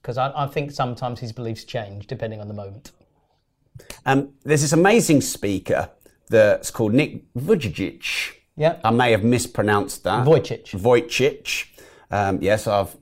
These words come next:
Speaker 2: butchered that.
Speaker 1: Yeah.
Speaker 2: Um, talk to me about him.
Speaker 1: Well, he has no arms and no legs and no limits. That's his message.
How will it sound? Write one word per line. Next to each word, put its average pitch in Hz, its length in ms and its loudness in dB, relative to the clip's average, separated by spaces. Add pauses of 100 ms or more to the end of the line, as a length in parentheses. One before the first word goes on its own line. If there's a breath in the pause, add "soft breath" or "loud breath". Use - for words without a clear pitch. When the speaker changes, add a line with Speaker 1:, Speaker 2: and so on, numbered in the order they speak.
Speaker 2:
butchered - 460 -2
that. 113 280 2 (200)
Speaker 1:
Yeah. 123 260 -10
Speaker 2:
Um, 117 580 2 (1080)
talk - 220 2
to 143 80 -2
me 110 80 2
about 80 220 -4
him. 85 140 -12 (680 soft breath)
Speaker 1:
Well, 190 120 6
he 139 100 4
has 139 140 4
no 190 200 6
arms 151 300 4
and 135 120 -2
no 131 120 0
legs 123 420 -2
and 131 160 -6
no 120 100 0
limits. 120 380 -4
That's 117 180 -10
his 104 180 -10
message. 104 640 -14